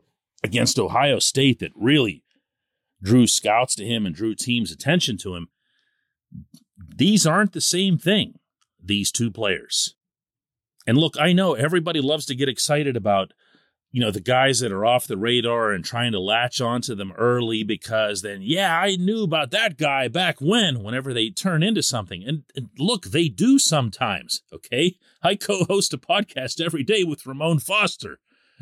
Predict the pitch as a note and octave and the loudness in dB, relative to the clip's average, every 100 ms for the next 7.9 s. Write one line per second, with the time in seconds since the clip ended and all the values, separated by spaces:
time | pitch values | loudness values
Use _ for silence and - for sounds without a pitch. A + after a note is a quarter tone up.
0 | A#2+ D#3+ D#3 C3+ C#3 F#3+ F#3 - D#3+ F3+ | 2 4 4 2 2 0 -2 0 0 2
1 | - C3 - C3+ D3+ G3+ C3 B2 _ _ | 0 -4 -2 0 2 2 0 -2 _ _
2 | _ _ D3+ E3+ F3+ E3 F3+ D3+ A#2+ C#3+ | _ _ -2 0 2 0 0 -2 0 0
3 | F#3+ D3 G#2+ - F3+ F#3+ D3+ - F#3+ A#3+ | 0 -2 -4 0 0 2 2 2 2 2
4 | F3+ A#2 F2 G#2+ G#2+ A2 A#2 - G#2 - | 2 0 -4 -8 -2 0 0 -2 -10 -2
5 | G3+ - A2 G#2 G#2 F2 G#2 - G#2 F3+ | -2 0 -2 0 -2 -4 -6 -4 0 2
6 | G#3+ G3 - - - G#3 E3+ C3 A#2+ G#2+ | 2 0 -4 -4 -2 -2 -4 -4 -4 -8
7 | A2+ C#3 C3+ C3+ B2 - D#3+ D#3 | -4 -4 -2 -2 -4 -2 -2 -2